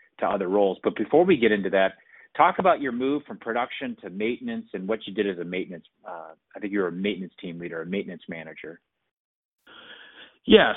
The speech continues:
Speaker 2: so, uh, as a maintenance, uh, su-, as a maintenance supervisor, and, uh, as a maintenance supervisor, I really had a couple key roles. So there were, uh, two main departments that, uh, reported to me. The, um, mechanics,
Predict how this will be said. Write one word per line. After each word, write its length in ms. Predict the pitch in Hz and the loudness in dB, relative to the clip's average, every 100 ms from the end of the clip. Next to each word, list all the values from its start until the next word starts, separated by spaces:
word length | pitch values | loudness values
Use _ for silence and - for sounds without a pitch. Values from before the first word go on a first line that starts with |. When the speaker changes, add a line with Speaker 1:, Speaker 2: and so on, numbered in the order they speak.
| - | 0
Speaker 2:
so, 160 | 160 151 | 0 2
uh, 160 | 151 143 | 2 2
as 160 | 170 185 | -2 -4
a 20 | 180 | -4
maintenance, 400 | 147 139 139 135 135 | -4 -4 -6 -6 -2
uh, 220 | 117 107 - | -2 -2 -6
su-, 100 | 135 | -6
as 160 | 139 139 | -4 -4
a 60 | 135 | -4
maintenance 340 | 156 156 151 - | -4 -4 -8 -8
supervisor, 800 | 120 101 92 87 87 90 90 90 | -6 -4 0 0 -2 -8 -14 -14
and, 340 | 101 104 104 98 | -8 -4 -4 -4
uh, 200 | 95 92 - | -2 -2 0
as 140 | 139 | 2
a 40 | 139 | 4
maintenance 360 | 123 101 113 - | 2 0 -4 -6
supervisor, 720 | 107 101 95 95 98 98 95 | -4 2 4 2 0 -6 -4
I 280 | 104 104 104 104 110 | -2 0 -2 -8 -6
really 320 | 135 135 139 | -4 -2 -2
had 380 | 131 123 120 110 | 0 2 2 2
a 160 | 98 92 - | 0 -2 0
couple 320 | 131 113 - - | 0 0 -6 -8
key 140 | 113 101 | -6 -4
roles. 260 | 92 87 - - | 0 -2 -2 -2
So 60 | 113 | 2
there 80 | 113 | 4
were, 200 | 110 - 104 | 4 2 0
uh, 180 | 101 101 - | 0 0 0
two 80 | 208 | 2
main 220 | 160 139 | 4 4
departments 560 | 123 - 113 98 98 - - | 2 4 4 4 -4 -10 0
that, 340 | 95 92 - | 2 2 0
uh, 140 | 90 90 | -2 0
reported 480 | 101 - 107 98 - | -2 -2 0 0 -2
to 60 | 95 | -12
me. 200 | 85 87 - - - | -14 -14 -18 -18 -12
The, 420 | 107 110 110 104 | -2 2 4 6
um, 480 | 90 107 98 - - - | 6 4 0 -10 -18 -12
mechanics, 600 | 113 107 - 127 127 139 | -6 -4 4 6 6 2